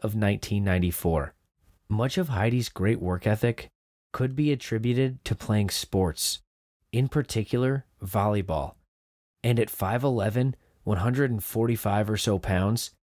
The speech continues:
Heidi was a force on the volleyball court, where she was better known as the Tower of Power. Although Heidi had her hands full with school and work, she was still able to balance a relationship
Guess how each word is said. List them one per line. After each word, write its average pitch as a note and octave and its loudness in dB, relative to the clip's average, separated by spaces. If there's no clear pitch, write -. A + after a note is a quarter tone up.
Heidi A#2+ 0
was C#3 -2
a C#3+ 2
force F#2+ -2
on G2 0
the F#2+ 0
volleyball F2+ 2
court, D#2+ -2
where A2 0
she - -2
was C3 0
better G#2+ 0
known F2+ 0
as A#2 -2
the A2 2
Tower G#2 0
of G2 -4
Power. E2+ 0
Although A#2+ 2
Heidi B2+ 0
had B2+ 2
her G2 0
hands F#2+ 0
full A2 2
with F2+ 0
school G#2 0
and F2+ -2
work, E2 0
she - -2
was D#3 0
still A2+ 0
able A2+ 0
to C3+ 2
balance G#2+ 0
a G#2+ 0
relationship F#2+ 2